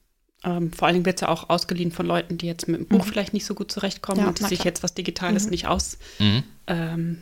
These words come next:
Speaker 1: nicht zutrauen. Also da haben wir schon durchaus, äh, Kundinnen und Kunden, die halt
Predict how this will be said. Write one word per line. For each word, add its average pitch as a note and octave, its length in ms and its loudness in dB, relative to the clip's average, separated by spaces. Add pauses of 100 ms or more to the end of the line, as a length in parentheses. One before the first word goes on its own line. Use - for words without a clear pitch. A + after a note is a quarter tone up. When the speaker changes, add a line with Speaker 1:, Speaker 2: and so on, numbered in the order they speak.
Speaker 1:
nicht - 180 0
zutrauen. B3 540 4 (960)
Also E3+ 360 2 (280)
da E3+ 100 -6
haben E3+ 120 0
wir E3+ 60 0
schon F#3 200 2
durchaus, F3+ 720 0
äh, E3+ 240 -2 (380)
Kundinnen F3+ 480 0
und E3+ 80 -8
Kunden, F3 340 0
die E3 220 -4
halt D#3+ 400 -10